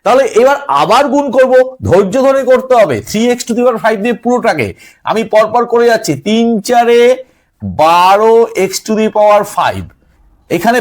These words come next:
প্লাস আছে, মাথায় রাখবে, প্লাসে প্লাসে প্লাস, three x to the power five দিয়ে এক্স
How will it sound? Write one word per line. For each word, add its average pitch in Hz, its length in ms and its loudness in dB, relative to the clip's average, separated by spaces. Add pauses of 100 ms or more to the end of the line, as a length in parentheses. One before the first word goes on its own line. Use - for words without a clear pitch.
প্লাস 220 220 0 (100)
আছে, 226 160 0 (140)
মাথায় 220 280 0
রাখবে, 196 180 0 (100)
প্লাসে 202 260 0 (100)
প্লাসে 220 360 0 (460)
প্লাস, 190 320 2 (280)
three 240 200 0 (100)
x - 20 -10 (100)
to 233 100 -2
the 233 100 2
power 233 220 0
five 208 260 0
দিয়ে 233 160 0 (160)
এক্স - 160 -10